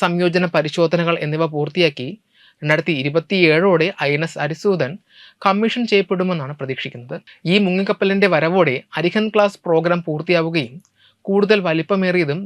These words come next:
ദീർഘദൂര മിസൈലുകൾ വഹിക്കാൻ ശേഷിയുള്ളതുമായ അടുത്ത തലമുറ മുങ്ങിക്കപ്പലുകളുടെ നിർമ്മാണത്തിലേക്ക്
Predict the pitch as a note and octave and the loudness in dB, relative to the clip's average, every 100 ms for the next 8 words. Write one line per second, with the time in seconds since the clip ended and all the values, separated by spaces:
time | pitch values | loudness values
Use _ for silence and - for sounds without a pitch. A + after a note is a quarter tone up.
0 | D#3 D#3 D3+ F3 E3 F3 D3+ D3 E3 D#3+ | -4 -4 -2 -2 0 -2 -4 -6 -4 -2
1 | E3 D#3+ D3 D#3+ G3 D#3 D3 F#3 E3+ F3 | -2 -4 -4 -6 -6 -8 -4 0 0 0
2 | E3+ D3 B2+ F#3+ _ _ _ - F#3+ A3+ | 0 -2 -4 -10 _ _ _ 0 2 4
3 | C4+ B3 G#3 F#3+ F#3+ F#3 F3 E3+ F3 F#3 | 4 4 2 2 0 0 -4 -2 -2 0
4 | F3 E3+ E3+ D#3+ D#3 D#3 E3 E3+ E3+ F3 | 0 0 0 -4 -6 -2 0 0 2 2
5 | D3+ C3 | 2 -4